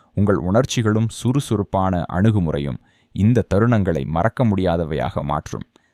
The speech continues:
சிறிய முயற்சிகள் கூட உங்கள் அன்பை மேலும் ஆழப்படுத்தும். தொழில் வாழ்க்கையில் சில நிதி சவால்கள் அல்லது குறைந்த இழப்புகள் ஏற்படலாம், ஆனால் சக ஊழியர்கள், தம்பிகள்,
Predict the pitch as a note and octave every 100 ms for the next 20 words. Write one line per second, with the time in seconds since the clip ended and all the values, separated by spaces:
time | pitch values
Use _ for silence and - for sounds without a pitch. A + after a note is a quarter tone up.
0 | _ - C#3 E3+ G3+ E3 A#2+ D3 - D#3
1 | A2+ - A2 A#2 F2+ - - A2 F#2+ -
2 | G#2 C3 C3 F2 F#2 B2+ C3+ E2+ G#2 G2
3 | - - - - _ _ _ _ _ _
4 | _ _ _ G#2+ B2+ E3+ A#2+ A2 B2 B2+
5 | B2 C#3+ - - G#2+ G#2 G#2 D3+ - A2
6 | F#2 D#2 - B1 - F#2 F#2 D#2 - -
7 | F#2+ A#2+ C#3+ C2+ A2 B2+ A2+ A2+ - F#2
8 | B2 - D#2+ A1+ - - _ _ - F#2+
9 | G#2+ F2+ - _ _ - F#2+ A2 D3 G#2
10 | A#2 C3+ C3 C3 C#3 - - G3+ G3+ G#3
11 | G2